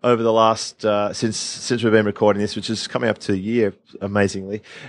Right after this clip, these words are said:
and that, uh, we all agree that it's actually been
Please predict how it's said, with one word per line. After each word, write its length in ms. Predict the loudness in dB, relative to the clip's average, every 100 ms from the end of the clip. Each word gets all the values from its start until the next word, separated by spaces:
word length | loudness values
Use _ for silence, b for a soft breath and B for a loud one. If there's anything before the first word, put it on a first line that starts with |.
| B
and 580 | 2 4 4 2 -8 -18 -18 -8
that, 480 | 2 2 2 -6 -16 -12
uh, 260 | -2 0 0 -2
we 140 | 4 6
all 180 | 6 4
agree 260 | 2 2
that 120 | 2 -2
it's 160 | -2
actually 540 | -4 -4 -8 -6 -8 -12 _ _ -2
been 300 | -2 -2